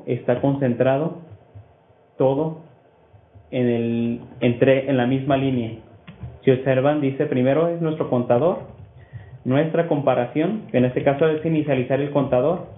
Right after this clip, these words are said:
nuestra comparación y nuestro contador que se vaya incrementando. Yo hubiera hecho, o pude haber hecho esta modificación que a final de cuentas sería lo mismo.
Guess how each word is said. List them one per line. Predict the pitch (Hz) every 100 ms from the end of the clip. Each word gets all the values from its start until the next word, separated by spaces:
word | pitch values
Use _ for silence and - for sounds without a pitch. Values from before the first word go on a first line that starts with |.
| - - - - _ _
nuestra | 123 110 120
comparación | 120 113 113 95 143 170 - - - - - - -
y | 143 151 143
nuestro | 120 - 117
contador | 113 113 110 117 -
que |
se | 123
vaya | 113 113
incrementando. | 120 120 120 123 170 156 139 - - - - - - - - - - - - - - - -
Yo | 165 170
hubiera | 196 208
hecho, | 196 196 208 196
o | 190 156 143 -
pude | 160 165
haber | 165 165
hecho | 160 170
esta | 165 165
modificación | 151 135 135 131 127 143 147
que | 135 120 110
a | 123
final | 127 120 127
de | 131
cuentas | 131 143
sería | 143 123 127
lo | 131
mismo. | 131 123 156